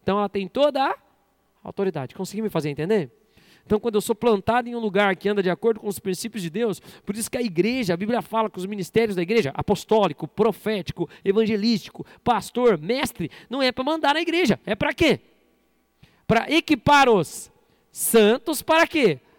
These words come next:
Para a obra do mini-, florescer, produzir. Quem pode dizer glória a Deus? Então, quando eu estou na ig-, na igreja, no reino dos céus mesmo, eu não estou num lugar onde eu sou cerceado das minhas coisas, mas pelo contrário, eu tenho a capacidade de florescer e de produzir.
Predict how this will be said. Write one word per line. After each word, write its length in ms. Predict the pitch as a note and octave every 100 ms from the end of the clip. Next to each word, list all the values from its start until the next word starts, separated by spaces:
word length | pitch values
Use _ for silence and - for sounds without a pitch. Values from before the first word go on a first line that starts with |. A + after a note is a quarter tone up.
| _ _
Para 200 | C4+ C#4
a 100 | A3+
obra 340 | B3+ E4 D#4
do 160 | B3 F#4 D#5 - _ _ _ _ -
mini-, 200 | G3+ A#3
florescer, 880 | - - - A3 G3+ F3 - G3+ C#4
produzir. 580 | - G3 A#3+ A3+ A#3 E3+ -
Quem 80 |
pode 140 | D#3 D#3+
dizer 100 | D3
glória 200 | D3 C#3+
a 40 |
Deus? 300 | C3+ A#2+ - _ _ _ _ _
Então, 140 | - C3
quando 200 | - F3
eu 80 | D#3
estou 300 | - - A#3
na 100 | A3+
ig-, 200 | E3+ F#3+
na 200 | F#3+ E3+
igreja, 280 | D3+ G3
no 100 | F3+
reino 400 | D#3 - A#3 C#4
dos 160 | G#3 D#3+
céus 320 | - G3 E3+
mesmo, 400 | D3+ C4+ D#4 F3+ - -
eu 100 | D#3+
não 80 | F#3
estou 180 | F3 C#4
num 80 | D4
lugar 220 | A#3+ A3+
onde 160 | G3+
eu 40 | F3+
sou 200 | G3 D#3+
cerceado 760 | - - C#4 C4+ G#3 G3+ G3
das 180 | F3+ F3+
minhas 240 | F3 E3+
coisas, 240 | - B3+ C#4
mas 180 | A3+ -
pelo 180 | G#3+
contrário, 460 | A#3 C#4+ D4+ D#4 B3 - -
eu 80 | F3+
tenho 140 | G#3+
a 40 | G#3+
capacidade 600 | G#3+ A#3 F#3 G#3 F#3+ E3
de 20 |
florescer 760 | - A#3+ D4 B3 - A#3+ D#4+
e 60 | D4+
de 160 | G3 B4 C5 _ _ _ _ _ _
produzir. 580 | _ C3+ B2+ F3 G3+ D3